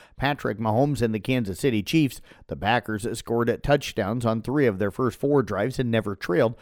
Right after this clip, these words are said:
with their defense making big stops twice in the final five and a half minutes. And Brock Purdy threw for three hundred and fourteen yards and four touchdowns. Deebo Samuel scored at three touchdowns, and the Eagles quarterback Jalen Hurts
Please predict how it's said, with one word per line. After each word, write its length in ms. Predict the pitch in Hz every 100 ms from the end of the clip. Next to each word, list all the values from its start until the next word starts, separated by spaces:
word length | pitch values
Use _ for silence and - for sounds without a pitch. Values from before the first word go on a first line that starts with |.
| - _
with 160 | 101 92
their 160 | 107
defense 500 | 101 156 165 113 101
making 400 | 113 107 107 110
big 260 | 110 135 190
stops 480 | - - 76 - - -
twice 520 | - 180 139 170 - - _
in 140 | - 104
the 80 | 117
final 400 | 98 101 113 110
five 320 | 95 92 95
and 100 | 107
a 60 |
half 280 | 92 95 85
minutes. 480 | 101 127 135 117 - - - - _
And 140 | 151
Brock 300 | 143 185 -
Purdy 360 | - 220 214 160
threw 260 | 120 143 175
for 160 | 151
three 220 | - 151 160
hundred 180 | 151
and 80 | 131
fourteen 400 | 147 156 143 147
yards 260 | 127 156 139
and 140 | 131
four 180 | 123 180
touchdowns. 640 | 165 107 - 107 104 120
Deebo 360 | 110 131 113 98
Samuel 480 | - 147 135 101 139
scored 320 | - 127 123
at 140 | 107
three 240 | - 147 208
touchdowns, 580 | 135 104 - 92 98
and 120 | 139 120
the 120 | 98
Eagles 280 | 170 147 -
quarterback 440 | 139 123 120 113
Jalen 380 | 104 135 113 107
Hurts 240 | 139 180